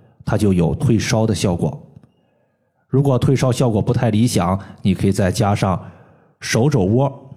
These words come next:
这个地方的刮痧。如果你自己一个人在家，没有人帮忙，那么大椎穴咋整？两个办法。第一，你可以用一个镂空的颈椎艾灸罐儿，在脖子后方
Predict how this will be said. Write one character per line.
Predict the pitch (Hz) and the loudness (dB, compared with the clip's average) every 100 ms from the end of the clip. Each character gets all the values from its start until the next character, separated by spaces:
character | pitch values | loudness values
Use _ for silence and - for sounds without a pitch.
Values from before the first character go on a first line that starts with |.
| - | -6
这 | 104 | -2
个 | |
地 | 101 101 | 0 0
方 | 101 95 | 2 0
的 | 85 - - | 0 -4 -2
刮 | 113 | -2
痧。 | 110 123 117 - - _ _ _ _ _ _ _ _ _ _ _ - | 0 -2 -4 -8 -20 _ _ _ _ _ _ _ _ _ _ _ -4
如 | 143 | 0
果 | 156 139 123 - - - | 2 2 0 -4 -14 -2
你 | 127 | 0
自 | 117 147 | 2 2
己 | 117 | 2
一 | 110 131 | 2 2
个 | 156 | 2
人 | 127 | 2
在 | 123 123 | 2 2
家， | 127 117 - | 2 0 0
没 | 123 | 0
有 | 123 | 2
人 | 107 110 | 2 2
帮 | 123 127 | 2 2
忙， | 95 95 123 - - - | 2 0 -2 -6 -18 -4
那 | 113 | -2
么 | 107 | 0
大 | 110 107 | 0 0
椎 | 110 | 2
穴 | 101 101 | 2 0
咋 | 98 101 | 0 0
整？ | 95 87 - - _ _ _ _ _ - | -2 -4 -10 -20 _ _ _ _ _ -4
两 | 107 90 | -2 0
个 | 98 | 2
办 | 104 | 0
法。 | 90 80 - - _ - _ _ _ _ | 0 -2 -8 -16 _ -20 _ _ _ _
第 | 143 143 | 2 4
一， | 165 - | 2 0
你 | 107 | -2
可 | 101 107 | 0 2
以 | 110 | 2
用 | 110 | 2
一 | 98 | 2
个 | 98 107 | 0 0
镂 | 139 127 | 2 0
空 | 117 135 | 0 0
的 | 143 101 - - - | 0 -2 -6 -20 -2
颈 | 165 123 | 0 2
椎 | 135 | 0
艾 | 135 131 | 0 0
灸 | 95 80 | 0 -2
罐 | 127 - | -2 -4
儿， | - - _ _ _ _ - | -8 -20 _ _ _ _ -4
在 | 113 | -2
脖 | 101 101 | 0 0
子 | 113 | 0
后 | 117 | -2
方 | 110 117 113 | 0 0 -2